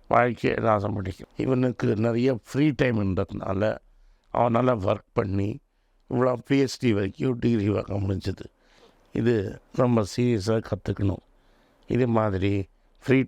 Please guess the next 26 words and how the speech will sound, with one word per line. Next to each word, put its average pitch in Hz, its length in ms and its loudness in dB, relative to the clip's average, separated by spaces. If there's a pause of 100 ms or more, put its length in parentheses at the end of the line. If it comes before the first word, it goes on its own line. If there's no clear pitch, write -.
டைமை 110 260 2
எப்படி 110 460 0
யூஸ் 120 220 -2
பண்ணீங்கன்னா 90 640 0 (500)
உங்களுக்கு 113 400 2
எவ்வளோ 113 200 2
தூரம் 117 280 0
கிடைக்கும் 110 680 0 (480)
அப்படிங்கிறது 107 840 0 (460)
பிரவீனோட 117 500 2
லைஃப் 104 340 -2
இம்பார்ட்டண்ட். 92 760 -4 (500)
அதனால 98 680 0 (300)
பிரவீன் 123 380 4
இன்னைக்கு 117 360 2
எனக்கு 101 200 0
ஹை 113 220 0
எண்டு 123 120 0
வேலை 110 320 2
கிடைக்கணும், 104 640 -2 (260)
அதனால 120 500 2
வேலை 107 360 2
செய்யல 92 280 -4 (100)
பிரவீன். 87 300 -4 (300)
பிரவீன் 117 360 2
வந்து 104 520 2